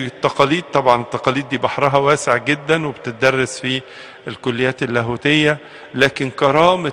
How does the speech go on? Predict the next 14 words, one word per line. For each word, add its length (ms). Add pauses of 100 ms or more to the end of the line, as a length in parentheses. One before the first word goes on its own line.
الكنيسة 800 (680)
ومهابتها 1080 (440)
في 220
كرامة 640
التقاليد 800 (1160)
اللي 140
بنعيشها، 520 (800)
وبقى 300
التقليد 600 (300)
لبسنا 460
كده، 380 (1500)
طريقة 500
القداس 520
كده، 320